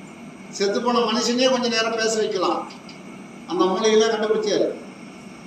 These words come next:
இருபத்தி நாலு மணி நேரத்துல ஒரு கோழி குஞ்சு முட்டையிடும், வந்து முட்டையிட்டு அது குஞ்சு பொரிச்சிடும்.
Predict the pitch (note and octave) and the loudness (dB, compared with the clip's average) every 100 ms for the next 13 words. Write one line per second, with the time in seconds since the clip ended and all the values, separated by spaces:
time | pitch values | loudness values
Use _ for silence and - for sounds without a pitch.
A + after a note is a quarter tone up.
0 | - G3+ B3 B3+ B3 B3 A#3+ A#3+ A#3 G#3+ | 2 8 10 8 8 10 10 8 4 2
1 | A3+ A#3+ B3+ C4 B3+ - B3 A#3+ A#3 A3+ | 2 4 8 8 8 6 4 4 2 0
2 | A#3 A3+ A#3+ A3 F3 E3+ - F#3 F3+ F3+ | -2 -4 0 2 2 -2 -6 -6 0 2
3 | F3+ - - F3 E3+ - B3+ B3+ C4 C#4 | 6 8 8 6 4 2 2 2 2 6
4 | B3 G#3 - A#3 A#3 B3+ E3 D#3+ D3 - | 6 6 4 0 0 0 0 -2 -4 -6